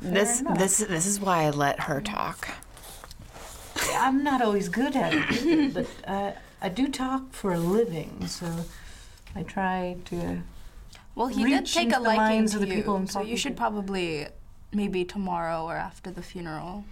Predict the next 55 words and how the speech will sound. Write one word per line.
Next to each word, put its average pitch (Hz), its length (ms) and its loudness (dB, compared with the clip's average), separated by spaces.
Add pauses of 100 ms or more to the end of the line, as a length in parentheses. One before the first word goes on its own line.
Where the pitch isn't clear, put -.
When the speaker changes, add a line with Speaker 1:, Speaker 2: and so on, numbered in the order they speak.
Speaker 3:
come 196 180 -4
back. 165 240 -2 (300)
Speaker 1:
I 208 80 2
think 285 260 -2
we 262 60 4
were 202 140 6
really 185 280 4
lucky 180 300 0
that 170 160 0
he 170 80 -2
didn't 165 220 -2
completely 165 580 -2
tell 156 260 -4
us 165 180 -6
to - 140 -4
never 156 240 0
come 165 220 -6
back 156 200 -4
again. 160 460 -6 (540)
So 226 180 0
what 254 220 2
was 285 200 -2
it 285 180 -6
that 220 200 -2
cued 220 320 -2
him 208 100 0
off? 180 220 -2
Was 175 180 -2
it 160 120 -2
a, - 160 -6 (120)
was 175 200 -4
there 170 120 -2
something? 190 640 -4 (100)
What, 202 160 -2
what 214 140 0
impression 202 420 -2
did 160 120 -4
you 160 80 -2
get? 156 180 -4
'Cause 165 140 -4
I 185 80 2
didn't, 196 380 0
I 190 80 2
wasn't 214 260 2
Speaker 3:
The 202 60 0
Speaker 1:
at 208 60 0
the - 60 -2
Speaker 3:
symbol. 226 180 2
Speaker 1:
event. 180 120 -4
Speaker 3:
He 226 60 -2
was 208 160 0
afraid 190 340 -4
of 180 100 -6
it, 151 160 -6 (140)
Speaker 1:
He - 60 -4